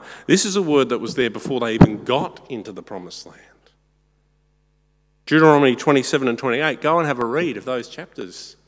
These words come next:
where Moses warns the people, "I,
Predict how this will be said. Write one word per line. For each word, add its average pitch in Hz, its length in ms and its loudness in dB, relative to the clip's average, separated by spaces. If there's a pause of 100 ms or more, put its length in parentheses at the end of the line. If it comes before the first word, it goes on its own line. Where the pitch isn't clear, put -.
(840)
where 131 120 -4
Moses 143 600 2
warns 165 340 2
the 123 100 -4
people, 156 520 -6 (760)
"I, 117 200 0